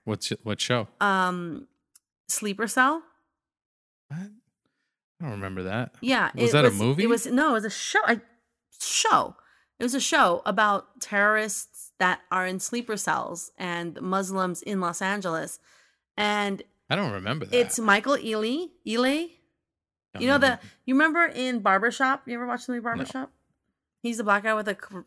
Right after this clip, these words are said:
Speaker 2: green eyes.
Speaker 1: No.
Speaker 2: No. No. Uh, so it's him, and it's the guy that played, I get, Ardith, I guess, Ardith Bay.
Speaker 1: Okay.
Speaker 2: And, um, Michael Ealy's character is a police officer, but also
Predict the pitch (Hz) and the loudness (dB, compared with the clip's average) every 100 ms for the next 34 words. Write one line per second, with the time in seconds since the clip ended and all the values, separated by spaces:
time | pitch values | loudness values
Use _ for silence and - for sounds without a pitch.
0 | - 190 202 196 208 240 262 - _ 101 | -10 -4 0 0 0 -2 -4 -6 _ -6
1 | 98 85 - - 107 - 165 - - _ | -6 -6 -10 -14 -16 -12 -14 -14 -20 _
2 | _ _ - 208 202 196 240 226 226 262 | _ _ -2 2 2 2 0 0 2 4
3 | 262 262 226 220 - 214 208 202 208 208 | 4 2 0 -2 -2 0 4 6 4 0
4 | - 202 190 190 185 - 170 175 185 180 | -2 0 2 0 -4 -10 -6 0 0 0
5 | - 175 175 165 - - 160 180 - - | -4 -2 -2 -8 -14 -10 -6 -6 -6 0
6 | 175 180 151 147 175 185 170 208 - 113 | 0 0 -6 -2 0 0 -2 -6 -8 -6
7 | - 101 - 208 208 202 190 - 202 190 | -4 -4 -2 2 4 4 2 0 0 0
8 | 180 170 - _ _ _ _ _ _ _ | -2 -8 -16 _ _ _ _ _ _ _
9 | _ _ _ _ - 208 220 226 226 226 | _ _ _ _ -2 -2 0 -4 -4 -6
10 | 214 - 202 202 196 196 185 180 185 _ | -6 -4 -2 -2 -2 -2 0 0 -4 _
11 | - 190 190 165 - - 208 233 - 170 | -6 -4 -4 -6 -10 -6 -4 -2 2 2
12 | 165 180 185 175 175 - 175 170 190 175 | 0 -4 -2 -2 -2 -2 -2 -2 -2 -2
13 | 165 | -4